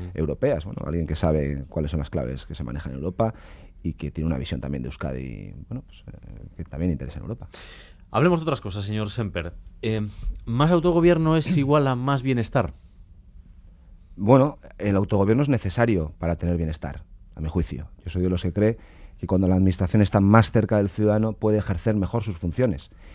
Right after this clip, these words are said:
Speaker 1: Y sobre todo porque cuando está más cerca del ciudadano, el ciudadano puede controlar mejor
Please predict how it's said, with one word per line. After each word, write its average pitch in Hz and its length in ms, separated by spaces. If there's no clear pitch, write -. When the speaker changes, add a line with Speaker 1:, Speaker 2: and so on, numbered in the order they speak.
Speaker 1:
Y 104 60
sobre 90 320
todo 107 340
porque 98 220
cuando 87 200
está 101 200
más 107 260
cerca 117 240
del 107 80
ciudadano, 104 320
el 101 80
ciudadano 98 260
puede 110 180
controlar 90 580
mejor 80 440